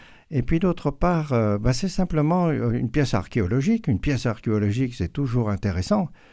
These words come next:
Euh, quelle que soit la foi qu'on, euh, engage dans cette pièce archéologique, vous avez une momie égyptienne de la quatorzième gé-, dynastie, c'est passionnant. Bon, euh, vous avez des momies de chats, très bien, c'est passionnant. Euh,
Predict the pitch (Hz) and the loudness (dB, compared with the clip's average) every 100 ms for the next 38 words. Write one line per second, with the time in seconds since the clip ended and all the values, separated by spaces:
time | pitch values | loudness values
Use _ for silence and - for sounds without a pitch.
0 | - - 127 113 110 110 101 95 165 156 | -20 -8 0 2 4 2 2 0 0 0
1 | 131 - 123 104 - 170 147 120 107 104 | 0 2 2 2 2 2 2 0 0 2
2 | 101 107 113 113 107 120 110 120 104 95 | 0 -2 -2 0 0 0 0 0 -2 -2
3 | - 143 151 139 98 - 110 101 101 143 | -4 -2 -2 0 -4 -4 -4 -2 -2 0
4 | 208 - - - - 110 110 98 110 107 | -2 -4 -16 -10 -4 0 2 2 4 6
5 | 123 120 127 98 92 101 - 139 131 104 | 6 6 6 4 0 -4 0 2 2 0
6 | 101 101 104 101 90 - - - - 95 | 0 -2 -4 -6 -8 -10 -14 -6 -4 -2
7 | 95 98 107 95 104 101 98 90 101 90 | -2 0 0 0 0 0 -2 0 0 0
8 | - 214 - 98 - - 190 220 220 113 | -2 -2 0 -2 -2 0 2 4 2 0
9 | - - 123 131 143 120 95 98 92 82 | -4 -6 0 2 2 2 0 -2 -4 -6
10 | - - 98 104 110 101 101 104 104 101 | -10 -8 -2 0 2 0 0 0 2 0
11 | 92 - 131 139 - 113 160 180 - 101 | -2 -2 -2 -2 -2 0 0 0 -4 -4
12 | 95 - 170 247 208 135 | -4 -2 -2 0 -2 -2